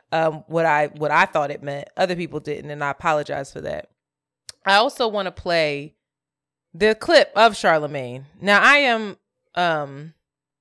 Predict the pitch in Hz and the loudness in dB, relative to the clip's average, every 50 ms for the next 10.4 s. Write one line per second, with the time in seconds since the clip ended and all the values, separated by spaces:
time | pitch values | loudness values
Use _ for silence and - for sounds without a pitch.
0 | _ _ _ _ _ _ _ _ _ _ _ _ _ _ _ _ _ _ _ - | _ _ _ _ _ _ _ _ _ _ _ _ _ _ _ _ _ _ _ 6
1 | 247 311 330 254 285 277 269 220 208 220 240 233 - - - 220 - - 269 247 | 6 6 6 6 2 2 2 0 0 -2 -2 -2 -4 -8 -12 -12 -4 0 0 0
2 | 254 247 226 247 247 - _ 277 254 247 240 - _ _ _ _ _ _ _ _ | 0 0 -4 -8 -8 -8 _ -2 -2 -2 -2 -4 _ _ _ _ _ _ _ _
3 | _ - 185 202 196 214 208 175 170 165 160 156 156 - - - - - _ _ | _ -14 -14 -12 -6 -4 -2 0 0 0 -2 -4 -8 -12 -18 -20 -20 -20 _ _
4 | _ _ _ _ _ _ _ _ _ _ _ _ _ _ _ _ _ _ _ _ | _ _ _ _ _ _ _ _ _ _ _ _ _ _ _ _ _ _ _ _
5 | _ _ _ _ _ _ _ _ _ - - - - - - - _ _ _ _ | _ _ _ _ _ _ _ _ _ -16 -14 -14 -14 -16 -18 -20 _ _ _ _
6 | _ _ _ _ _ _ _ _ _ _ _ _ _ _ _ _ _ _ - - | _ _ _ _ _ _ _ _ _ _ _ _ _ _ _ _ _ _ -4 -2
7 | 339 339 339 339 302 311 - 311 285 - 277 262 226 247 254 247 254 - 277 262 | 0 2 2 2 2 2 2 0 -2 0 0 0 0 0 0 -2 -2 -2 -2 -2
8 | - 220 233 247 247 247 240 - 277 247 233 - - 156 156 151 147 147 147 _ | 0 2 0 0 0 -2 -4 -2 -2 -2 -2 -4 -6 -6 -6 -6 -6 -8 -10 _
9 | - 175 180 190 196 208 208 - 233 233 220 202 - 214 196 185 185 175 175 170 | -6 -2 0 0 0 0 -2 -4 -4 -4 -4 -4 -2 0 0 0 0 -2 -4 -4
10 | 180 180 180 - 208 165 143 139 | -4 -2 -2 -2 -4 -4 -4 -4